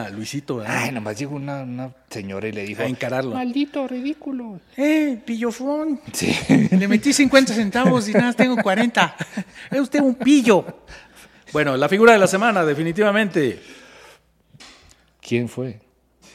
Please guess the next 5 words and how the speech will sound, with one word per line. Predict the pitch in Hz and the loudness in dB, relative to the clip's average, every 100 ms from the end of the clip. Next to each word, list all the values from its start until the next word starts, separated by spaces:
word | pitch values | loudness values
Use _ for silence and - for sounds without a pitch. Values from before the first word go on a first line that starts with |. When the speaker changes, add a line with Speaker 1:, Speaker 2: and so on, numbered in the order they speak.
| - - _ | -20 -20 _
Speaker 1:
Ovidio. | 139 107 101 123 127 131 123 120 120 127 127 127 120 - - _ _ _ | -2 -2 0 -2 0 -2 -2 -2 -2 -2 -2 -2 -4 -6 -18 _ _ _
Speaker 2:
El | 127 123 | 2 2
señor | - 107 117 123 110 | 0 -2 0 0 -2
Ovidio | 104 104 107 | -4 -4 -6
Guzmán. | 90 85 85 82 | -8 -12 -16 -16